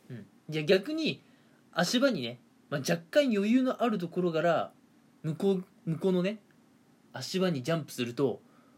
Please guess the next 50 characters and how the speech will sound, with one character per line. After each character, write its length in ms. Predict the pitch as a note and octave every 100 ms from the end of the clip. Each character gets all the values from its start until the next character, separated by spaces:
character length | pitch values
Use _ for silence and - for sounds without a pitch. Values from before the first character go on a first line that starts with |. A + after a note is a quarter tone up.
| _ -
届 320 | C#4+ F#4+ G4
か 40 |
な 80 | A4+
い 60 | A3+
ん 40 |
で 80 | C#3+
す 120 | -
よ。 160 | A2+ F#2+ _ _
わ 180 | - G#3+
ず 160 | F3 D3+
か 180 | - G3
に。 200 | C3 - _ _ _ _ _ _ _ _ -
お 240 | C3+ C3
い 80 | C3
お 100 | A#2
い、 60 | A2+
い 20 |
や、 80 | A2
そ 240 | - F3
れ 100 | D4+
は 120 | G#4+
届 380 | A4 G#3 E4+ B4+
い 20 |
て 100 | D#4+
る 120 | F#3+ F3+
だ 100 | B2+
ろ 80 |
う 40 | G#2
っ 40 | - _ _ _ _ _ _ -
て 100 | D#3
思 200 | E3 A3+
っ 80 |
た 80 | A3
り 80 | B2+
も 80 | A#2
す 120 | -
る 120 | F3
ん 40 | F#3+
で 80 |
す 80 | A#2+
け 120 | -
ど、 260 | B2+ B2 G2+ - _ - _ - - _ _ - - _ -
こ 260 | - C#3+
の 160 | C3+ B2+
ね、 320 | B2+ A#2+ - _ _ _ B2
絶 400 | A#2+ D3+ - F3+
妙 240 | F3 E3+
な、 260 | E3 D3 - - _ _ _ -
う 80 |
ん、 180 | C3+ A2+